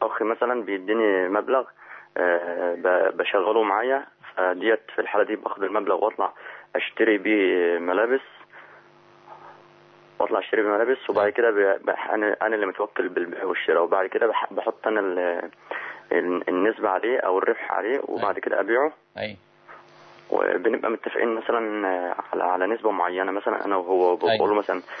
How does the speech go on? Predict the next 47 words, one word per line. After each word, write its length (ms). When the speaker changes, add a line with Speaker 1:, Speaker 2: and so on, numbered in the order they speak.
Speaker 1:
الدستة 480
لو 160
مثلا 360
لو 100
بمية 320
جنيه 140
بنحط 420
عليها 180
عشرة، 440
لو 120
الدستة 360
مثلا 360
بمتين 400
جنيه 240
Speaker 2:
أي 100
نعم. 120
Speaker 1:
بنحط 280
عليها 180
عشرين. 380
Speaker 2:
نعم. 240
Speaker 1:
وبعد 220
كده 120
بنقسم، 520
بنقسم 580
ال-، 340
النسبة 360
ديت 240
بينه 140
وبينه. 300
Speaker 2:
أي 140
نعم. 220
بس 200
خلي 280
بالك، 440
لابد 340
Speaker 1:
أي. 100
Speaker 2:
أن 80
يكون 240
ال-، 400
المبدأ 500
الأساس 600
هو 140
أن 440
التجارة 640
قبل 360
الربح 480
والخسارة. 480